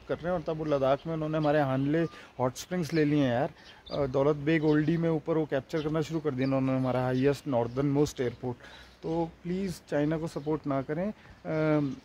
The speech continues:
अगर आप Apple lover हैं तो वो ख़रीदें, यूएस को करें support, यूएस is an ally to us। और, हम्म, मेरी तरह है Android user तो आप Samsung का mobile ख़रीदें।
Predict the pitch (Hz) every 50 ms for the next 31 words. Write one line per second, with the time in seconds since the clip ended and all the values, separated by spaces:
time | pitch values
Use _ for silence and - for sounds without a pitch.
0 | - - - - - 151 143 139 139 147 143 143 - - - 139 - - 143 143
1 | 143 139 135 139 139 143 135 147 143 135 - 143 131 131 135 170 190 180 143 135
2 | 131 127 - - 147 131 - 143 147 143 - 135 - 151 175 180 165 151 135 131
3 | 131 123 - 147 135 127 131 135 127 131 127 117 120 120 127 139 151 147 - 143
4 | 139 143 165 202 - - - - - - 127 127 131 135 135 127 - - - -
5 | - - - - - 160 151 147 147 147 151 151 147 151 151 147 147 147 139 143
6 | - - - - 151 156 156 156 160 180 175 185 175 180 180 180 185 190 190 190
7 | 180 - - 156 156 151 147 160 170 170 170 151 160 175 175 165 180 196 196 190
8 | 170 - 175 175 180 180 175 - - 160 165 - - - 180 180 165 - 196 185
9 | 180 190 180 175 170 185 180 175 170 165 156 151 170 220 269